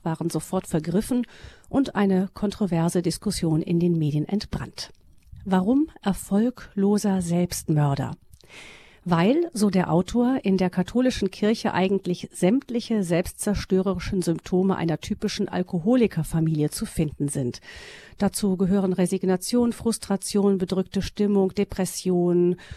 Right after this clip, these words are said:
pubertierendes Verhalten und so weiter.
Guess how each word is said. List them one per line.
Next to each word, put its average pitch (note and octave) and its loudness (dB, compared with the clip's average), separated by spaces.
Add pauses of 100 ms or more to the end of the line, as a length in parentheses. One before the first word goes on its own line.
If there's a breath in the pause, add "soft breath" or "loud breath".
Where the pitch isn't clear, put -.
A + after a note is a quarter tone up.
(160 loud breath)
pubertierendes F#3+ 0
Verhalten E3+ -2
und - -2
so F3 -2
weiter. D3+ -8